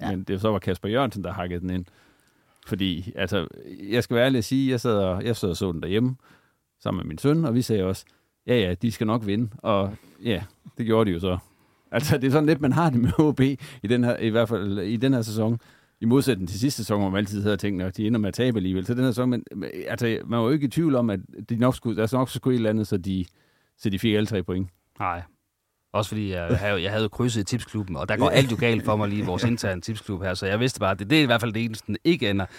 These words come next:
Speaker 3: Så jeg sad også og ventede på det, men det var så af andre årsager.
Speaker 2: Yes. <laughs> Øhm, jeg synes, vi skal lige snakke om en ting mere i forhold til kampen, og I har allerede været lidt inde på, om det var, der var jo sket et skift i O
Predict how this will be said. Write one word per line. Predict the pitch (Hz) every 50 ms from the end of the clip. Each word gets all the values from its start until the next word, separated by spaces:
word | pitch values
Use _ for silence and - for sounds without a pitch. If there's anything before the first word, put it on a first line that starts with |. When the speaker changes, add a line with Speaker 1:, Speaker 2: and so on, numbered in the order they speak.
| - -
Speaker 3:
Så | - 120
jeg | 120 131
sad | 139 131 117
også | 110 110 104 107
og | 95
ventede | 95 101 104 101 90
på | - 95
det, | 90 90
men | 90
det | 107 107
var | 101
så | 92 101
af | 90 85
andre | 87 98 95 92
årsager. | 85 85 - 87 92 _ _ _ _ - 107
Speaker 2:
Yes. | 117 143 - - -
<laughs> | - - _ _ _ _ _ _ - - - _ _ _ _ _ _ _ _ _ - -
Øhm, | 143 139 135 131 131 131 131 135 135 135 131 131 127 127 127
jeg | 139 127
synes, | - 170 - -
vi | 131 117
skal | - - - 113 107 104 104 104 98 90 - _ _ _ _ _ _ _ _ _ _ _ _ _ _ _ _ _ _ _ _ _ _ _ -
lige | 160 175 160
snakke | 160 170 165
om | 165 160
en | 196 180 135
ting | 135 151 143 143
mere | 147 147 131
i | 110
forhold | 117 131 131 120
til | 113 -
kampen, | - 123 131 131 113 104
og | 110 113
I |
har | 117 139 143
allerede | 143 143 143 143 135
været | 120 120
lidt | 135 135
inde | 139 139 131
på, | 143 139
om | 127 123
det | 139 139
var, | 131 123 113 107 104 104 101 104 104 104 101 101
der | 98 - 117
var | 117 131
jo | 120
sket | - 185 175 127
et | -
skift | - - 180 - - - -
i | 104 110
O | 117 120